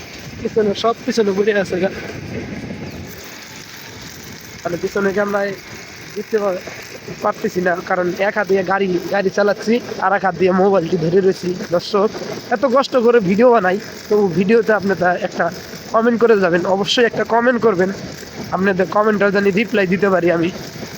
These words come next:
আমি সাইফুল ইসলাম, আমি একজন অটো চালক। দর্শক, দেখতে দেখতে আমরা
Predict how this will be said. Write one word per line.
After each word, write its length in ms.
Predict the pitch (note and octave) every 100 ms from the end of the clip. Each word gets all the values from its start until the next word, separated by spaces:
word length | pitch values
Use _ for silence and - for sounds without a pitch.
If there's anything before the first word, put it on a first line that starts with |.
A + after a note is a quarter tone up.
| -
আমি 180 | E3 G3
সাইফুল 380 | G3+ G#3 F#3+ G#3
ইসলাম, 340 | G#3 G#3 G#3 - - -
আমি 240 | G3 G3 G3+
একজন 360 | F#3 E3 G3 G3 -
অটো 260 | G#3 A3 C4+
চালক। 320 | C4 G#3+ G#3 A#3+ - - - - - - - - - - - - - -
দর্শক, 420 | F3+ - G3+ A#3 - - - -
দেখতে 280 | G3+ A3+ B3
দেখতে 240 | A3 A#3
আমরা 320 | A#3 G#3 F3